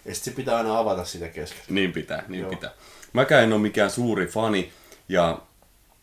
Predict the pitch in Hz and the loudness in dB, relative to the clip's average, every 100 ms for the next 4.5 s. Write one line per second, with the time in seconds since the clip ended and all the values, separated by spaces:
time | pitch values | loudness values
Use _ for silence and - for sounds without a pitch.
0 | _ - - _ _ - - 101 92 92 | _ -20 -20 _ _ -20 -10 -4 -2 -2
1 | 90 98 92 107 92 98 92 - - 123 | -2 -4 -2 -2 -2 0 0 -2 -4 -4
2 | 123 104 87 90 87 - 85 82 92 87 | 0 -2 0 -4 -8 -6 -6 -6 -8 -6
3 | 90 87 90 - 90 90 98 113 170 117 | -6 -6 -8 -6 -4 -4 -6 -8 -8 -6
4 | 95 139 143 127 | -6 -6 -6 -6